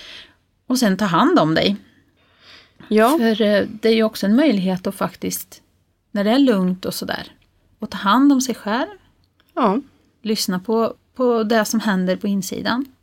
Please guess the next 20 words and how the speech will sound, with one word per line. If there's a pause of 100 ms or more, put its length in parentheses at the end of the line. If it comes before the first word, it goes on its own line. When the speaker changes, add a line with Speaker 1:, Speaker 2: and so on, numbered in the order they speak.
Speaker 2:
Mm. (1200)
Speaker 1:
Tända
ett
ljus,
läsa
en
bok, (400)
umgås
i
lugn
och
ro
med
människor
som
man, (380)
man
får
bra
vibrationer